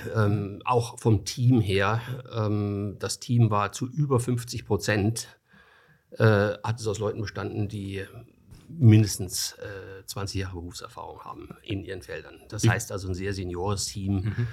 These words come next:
Speaker 1: ähm, mit der Erfahrung und, äh,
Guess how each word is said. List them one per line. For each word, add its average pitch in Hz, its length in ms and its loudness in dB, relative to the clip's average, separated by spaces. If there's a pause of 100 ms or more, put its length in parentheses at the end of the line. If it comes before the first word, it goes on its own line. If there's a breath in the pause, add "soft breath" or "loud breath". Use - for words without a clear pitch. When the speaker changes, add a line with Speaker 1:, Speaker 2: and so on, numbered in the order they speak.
(260 loud breath)
Speaker 1:
ähm, 98 640 4
mit 120 260 8
der 98 140 4
Erfahrung 98 640 4
und, 101 380 -10
äh, 98 80 -14